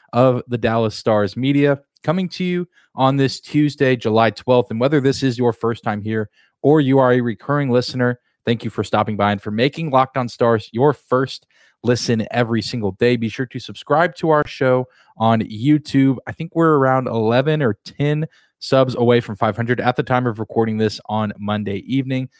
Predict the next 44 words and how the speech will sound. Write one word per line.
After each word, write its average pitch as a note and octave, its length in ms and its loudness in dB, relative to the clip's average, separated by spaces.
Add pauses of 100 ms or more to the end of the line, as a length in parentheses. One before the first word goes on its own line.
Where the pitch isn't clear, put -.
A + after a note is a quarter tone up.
(120)
So - 140 -4
if - 100 -4
you C#3 60 -8
do F3 120 2
feel D#3 220 0
so C#3 160 0
inclined, B2+ 500 -2
please C3+ 280 -2
do A#2+ 140 -4
hit A#2 180 0
that G2 120 -4
subscribe G#2 460 0
button G2+ 220 -2
on G#2 120 -4
YouTube. E3 340 -2
And D3 100 2
if - 100 -14
you're A#2+ 80 0
listening D#3+ 420 0 (300)
on A2+ 340 2
an G#2+ 220 -6
audio D3 380 4
platform, C3 440 0
you A#2+ 120 0
can - 140 -6
also A#2+ 360 0
follow A2 440 2
our G#2+ 120 0
show G2+ 240 -4
as G2 160 -6
well, A2+ 160 0
whether G2+ 180 0
that's G2+ 240 -6
Spotify A#2 600 2 (280)
or - 160 0
Apple. E3+ 300 2
You C3 140 4
can C3 140 -2
also B2 280 0
leave A#2 240 0
us A#2 160 0
a A2+ 140 -4
five-star G#2+ 640 0
review G#2+ 440 0